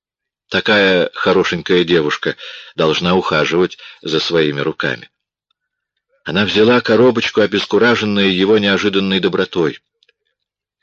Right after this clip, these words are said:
Крем для рук Диана делали только для очень состоятельных людей.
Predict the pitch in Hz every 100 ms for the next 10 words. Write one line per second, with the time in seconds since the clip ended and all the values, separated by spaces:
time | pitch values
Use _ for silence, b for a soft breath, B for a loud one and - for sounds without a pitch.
0 | - 101 113 127 98 78 87 113 95 69
1 | 82 131 135 85 - _ _ _ _ _
2 | _ _ _ _ - 95 127 123 117 -
3 | 110 139 - 120 98 101 - - 131 -
4 | 123 117 - 98 - 90 95 104 95 90
5 | 87 80 73 73 60